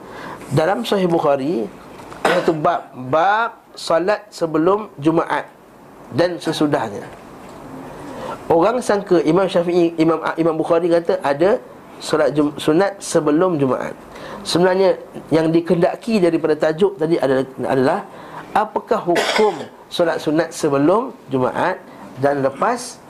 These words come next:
Jumaat. Itu maksudnya. Orang silap faham terhadap tajuk yang Imam Bukhari letakkan dalam Sahih Bukhari tadi. Ha, benda ni memang detail sikit lah. Maksudnya,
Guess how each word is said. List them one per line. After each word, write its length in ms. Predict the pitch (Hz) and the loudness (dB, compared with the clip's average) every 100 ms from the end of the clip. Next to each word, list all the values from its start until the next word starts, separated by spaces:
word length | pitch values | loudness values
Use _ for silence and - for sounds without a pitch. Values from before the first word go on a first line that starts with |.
| - 147 | -18 -8
Jumaat. 400 | 117 104 - - | -4 -2 -2 -2
Itu 240 | 156 180 | -2 0
maksudnya. 400 | 156 139 233 214 165 - - - - - - - - - - - - | 0 0 0 0 0 -8 -18 -18 -18 -18 -18 -18 -18 -18 -18 -10 -2
Orang 160 | 165 180 | 0 2
silap 240 | 196 175 | 2 2
faham 320 | - 214 180 | 2 0 -2
terhadap 320 | 160 170 165 - | 0 0 0 0
tajuk 400 | 170 165 220 170 | -2 2 0 2
yang 240 | 165 160 | 2 4
Imam 140 | 160 160 | 2 0
Bukhari 480 | 151 165 208 269 - - - - - - | 2 2 0 -4 -10 -20 -20 -18 -18 -4
letakkan 640 | 135 143 - 123 - 151 | -4 0 -2 -2 -2 0
dalam 320 | 139 143 180 226 - | 0 0 -2 -6 -14
Sahih 240 | - 131 131 | -6 -2 -2
Bukhari 400 | 120 127 120 113 | 0 0 -2 -2
tadi. 400 | 113 110 113 - - - - - - - - - - - - - | -4 -4 -6 -6 -8 -12 -14 -16 -18 -18 -18 -14 -12 -12 -12 -4
Ha, 80 | 113 | 0
benda 200 | 139 190 | 2 2
ni 120 | 214 | 4
memang 320 | 208 208 196 190 - - - - - | 4 2 -2 -6 -12 -14 -18 -8 0
detail 360 | 196 196 202 | 0 2 2
sikit 280 | 147 - 135 | 2 0 2
lah. 200 | 165 143 170 | 2 -2 0
Maksudnya, 160 | 220 | 2